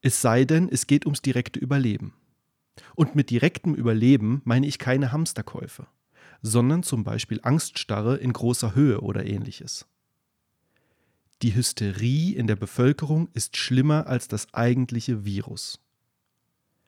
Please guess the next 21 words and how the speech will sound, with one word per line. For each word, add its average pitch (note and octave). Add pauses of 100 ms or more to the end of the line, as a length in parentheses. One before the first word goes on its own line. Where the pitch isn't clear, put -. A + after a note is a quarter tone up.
Das C3
hat G#2+
sinngemäß C3
der A#2
Leiter A2+
eines C3
Gesundheitsamtes A#2
hier A2
in A2
der A#2+
Nähe G#2+
gesagt. - (540)
Und C#3+
ich C#3
sehe B2+
das B2+
ähnlich. - (760)
Du C3
bist - (100)
ein C#3
Mensch. -